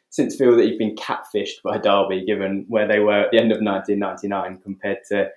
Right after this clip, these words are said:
what they'd go through. But what are your earliest Derby County memories?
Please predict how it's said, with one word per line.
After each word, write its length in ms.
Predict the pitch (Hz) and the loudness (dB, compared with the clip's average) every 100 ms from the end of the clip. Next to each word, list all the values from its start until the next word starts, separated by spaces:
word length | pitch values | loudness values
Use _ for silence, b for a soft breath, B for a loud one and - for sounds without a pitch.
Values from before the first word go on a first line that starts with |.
| b b _ | b b _
what 140 | 123 127 | 0 2
they'd 200 | 107 - | 2 8
go 220 | 107 107 | 8 8
through. 260 | 92 117 123 | 2 0 2
But 280 | 120 - - | 2 0 0
what 380 | 131 160 - - - | 4 4 2 -6 -2
are 280 | 127 120 | 2 4
your 460 | 117 113 113 110 - 117 | 4 6 6 4 0 0
earliest 420 | 113 107 107 - | 2 4 0 0
Derby 240 | 95 101 | -2 -2
County 280 | 104 98 - | -4 -8 -6
memories? 440 | 107 110 90 - | -6 -6 -10 -16